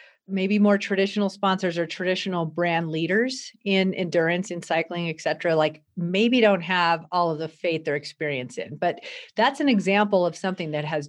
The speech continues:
just blown up, in my opinion. <laughs> And it's because of the exact approach that you're talking about. It's like a, a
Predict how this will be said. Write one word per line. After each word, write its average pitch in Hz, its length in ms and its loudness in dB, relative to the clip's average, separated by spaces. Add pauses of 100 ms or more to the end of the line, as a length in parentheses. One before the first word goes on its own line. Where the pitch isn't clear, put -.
just 190 500 -4
blown 170 380 -2
up, 170 300 0 (120)
in 190 140 -2
my 202 140 4
opinion. 220 580 4 (320)
<laughs> 339 100 4 (360)
And 240 140 6
it's 247 160 2
because 240 460 -2
of 240 140 0
the 208 120 2
exact 180 480 -2
approach 202 540 -2
that 175 120 -2
you're 160 140 -4
talking 180 380 -6
about. 143 240 -2
It's 151 180 -6
like 165 180 -4
a, - 140 -2
a 180 120 -2